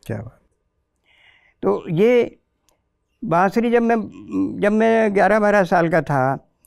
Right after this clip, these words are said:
Speaker 2: तो ये फिल्म आई थी बरसात, शंकर जैक्सन का म्यूजिक था, और उसमें जो धुन बजती है, "बरसात में हमसे मिले तुम सजन, तुमसे मिले हम",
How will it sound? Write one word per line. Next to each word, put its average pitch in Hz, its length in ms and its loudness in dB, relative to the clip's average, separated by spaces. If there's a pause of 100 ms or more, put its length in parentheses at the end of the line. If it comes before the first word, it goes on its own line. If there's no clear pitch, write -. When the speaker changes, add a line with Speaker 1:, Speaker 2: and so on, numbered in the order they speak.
(180)
Speaker 2:
तो 170 60 2
ये 185 140 4
फिल्म 202 340 0
आई 170 140 2
थी 208 140 0
बरसात, 123 540 0 (440)
शंकर 165 340 0
जैक्सन 165 360 0
का 160 100 -2
म्यूजिक 123 340 -2
था, - 280 -12 (560)
और 160 100 -4
उसमें 196 460 -2
जो 190 440 0 (320)
धुन 185 280 2
बजती 170 340 0
है, 175 80 2
"बरसात 143 460 0
में 156 140 0
हमसे 139 340 -2
मिले 139 220 -2
तुम 143 260 -2
सजन, 131 340 -2
तुमसे 123 360 -6
मिले 123 220 -4
हम", 139 420 -2